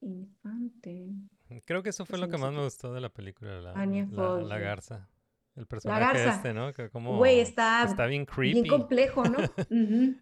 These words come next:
Speaker 2: Está bien creepy
Speaker 1: Primero
Speaker 2: y
Speaker 1: yo así
Speaker 2: después,
Speaker 1: como que me
Speaker 2: eh,
Speaker 1: daba
Speaker 2: sí.
Speaker 1: como asco
Speaker 2: Sí,
Speaker 1: el
Speaker 2: exacto,
Speaker 1: que se le
Speaker 2: sí.
Speaker 1: veía la,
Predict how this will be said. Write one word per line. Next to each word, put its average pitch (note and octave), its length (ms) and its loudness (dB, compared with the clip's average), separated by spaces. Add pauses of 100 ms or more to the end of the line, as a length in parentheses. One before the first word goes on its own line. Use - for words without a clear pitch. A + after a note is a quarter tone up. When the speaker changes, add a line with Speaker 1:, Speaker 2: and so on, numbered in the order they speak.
Speaker 2:
Está B2+ 280 0
bien D3 180 0
creepy E3+ 240 2
Speaker 1:
Primero - 180 8
Speaker 2:
y - 60 6
Speaker 1:
yo F4+ 80 6
así - 120 4
Speaker 2:
después, - 140 8
Speaker 1:
como G4+ 140 2
que F#4+ 320 2
me C4 100 4
Speaker 2:
eh, - 20 4
Speaker 1:
daba D4+ 640 4
Speaker 2:
sí. - 160 -20 (240)
Speaker 1:
como C#4 260 2
asco D#4 460 0
Speaker 2:
Sí, C#4 380 4
Speaker 1:
el C3 120 0
Speaker 2:
exacto, B2+ 280 -4
Speaker 1:
que C4 80 -2
se C4+ 120 0
le B3+ 100 4
Speaker 2:
sí. B3+ 60 6
Speaker 1:
veía B3 520 4
la, D#4 160 2